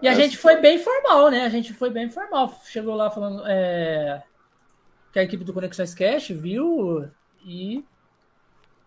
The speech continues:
Speaker 1: tão pedindo desculpa pra qualquer inconveniente.
Speaker 2: Não, tá certo, né?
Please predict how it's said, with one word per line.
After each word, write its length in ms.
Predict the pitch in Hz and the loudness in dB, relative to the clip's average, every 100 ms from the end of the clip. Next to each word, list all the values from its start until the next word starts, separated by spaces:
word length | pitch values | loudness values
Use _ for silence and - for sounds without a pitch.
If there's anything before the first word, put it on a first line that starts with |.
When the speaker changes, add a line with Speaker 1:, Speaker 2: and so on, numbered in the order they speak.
| _ _ _ _ _ _ | _ _ _ _ _ _
Speaker 1:
tão 160 | 254 247 | -2 0
pedindo 240 | 262 262 | 0 0
desculpa 360 | 294 302 294 269 | -4 -4 -2 0
pra 80 | |
qualquer 200 | 269 269 | 0 0
inconveniente. 720 | 269 269 269 294 277 226 - _ _ _ _ | -2 -4 -4 -4 -4 -4 -10 _ _ _ _
Speaker 2:
Não, 300 | 127 131 151 | -12 -10 -8
tá 140 | 165 | -8
certo, 560 | 196 - 349 196 226 196 | -8 -4 0 2 2 0
né? 200 | 170 160 | 0 -2